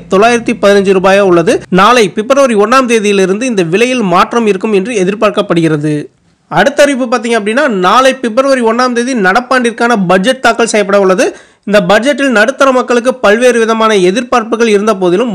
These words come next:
வருமான வரி விலக்கு வரம்பு உயர்த்தப்படலாம் என தகவல்கள் வெளியாகியுள்ளது. அடுத்த கடைசி அறிவிப்பு பாத்தீங்க அப்படின்னா, தமிழகம் முழுவதும் வீடு விழா மின்வாரிய ஊழியர்கள் மூலம் மின் கட்டணம் கணக்கீடு செய்யப்பட்டு வருகிறது. ஊரடங்கு மற்றும்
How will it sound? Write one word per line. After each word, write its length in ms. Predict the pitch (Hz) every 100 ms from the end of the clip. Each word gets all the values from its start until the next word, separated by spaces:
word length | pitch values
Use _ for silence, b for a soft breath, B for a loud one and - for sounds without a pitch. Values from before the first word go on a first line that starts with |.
| 165
வருமான 420 | 196 240 254 247
வரி 140 | 226 214
விலக்கு 260 | 208 208 214
வரம்பு 240 | 190 190 202
உயர்த்தப்படலாம் 680 | 185 208 220 196 190 185 185
என 60 | 180 240 -
தகவல்கள் 460 | 180 208 214 202 214
வெளியாகியுள்ளது. 640 | 175 185 185 175 156 151 151
அடுத்த 180 | 151 - 269
கடைசி 260 | 233 262 302
அறிவிப்பு 240 | 285 262 240
பாத்தீங்க 240 | 233 226 214
அப்படின்னா, 240 | 214 285 302
தமிழகம் 360 | 202 240 277 254
முழுவதும் 300 | 240 262 262 214
வீடு 180 | 262 254
விழா 120 | 247 254 202
மின்வாரிய 380 | 226 240 233 220
ஊழியர்கள் 340 | 214 208 214 202
மூலம் 220 | 226 220 185
மின் 180 | 240
கட்டணம் 320 | 240 220 220 214
கணக்கீடு 340 | 196 196 196
செய்யப்பட்டு 320 | 196 190 185 185
வருகிறது. 340 | 175 175 220 370 B B B B 196
ஊரடங்கு 360 | 262 302 285 269
மற்றும் 220 | 254 233